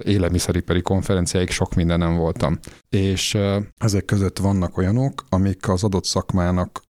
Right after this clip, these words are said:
a kitüntetett egy-két, de leginkább általában egy szokott lenni. Ilyen seregszemle. És azon jelenek meg, és ezt nem olyan nagyon nehéz megtalálni, mert általában ezek azért már sok évesek, ö,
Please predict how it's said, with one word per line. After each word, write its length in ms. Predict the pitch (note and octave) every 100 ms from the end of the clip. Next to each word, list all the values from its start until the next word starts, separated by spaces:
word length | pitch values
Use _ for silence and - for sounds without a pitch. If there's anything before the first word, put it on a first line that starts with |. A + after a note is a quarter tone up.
| _
a 280 | G2+ F2+ - - - - _
kitüntetett 720 | - G3 F#3 E3+ E3+ - E2+
egy-két, 640 | F#2+ F2 - E2 E2+ - - -
de 100 | G2
leginkább 520 | F#2+ G#2+ F#2+ F2 F2 F2
általában 680 | A#2 B2+ F2 E2 E2+ E2+ - -
egy 400 | F#2 E2+ D#2 - - -
szokott 440 | - F2+ - -
lenni. 340 | D2+ C#2 - - - _ _ _ _ _
Ilyen 180 | F2 D#2+
seregszemle. 840 | - F2+ E2+ - F#2 E2+ D#2+ F2+ -
És 260 | G#2 F2+ -
azon 240 | C3+ A#2+ G2
jelenek 400 | F#2+ F2+ F2 -
meg, 300 | F2 G#2 -
és 160 | -
ezt 140 | A2 -
nem 140 | D3
olyan 140 | A2 G2
nagyon 220 | F2+ E2
nehéz 300 | E2+ E2 D#2+
megtalálni, 500 | E2+ - F2 E2+ F2+
mert 160 | E2+
általában 360 | E2+ F2 E2+ D#2+
ezek 120 | D#2+
azért 160 | D#2 E2
már 100 | D#2
sok 280 | F2+ - G2
évesek, 800 | F2+ E2+ - F2 E2+ E2+ - E2+
ö, 260 | D#2 D#2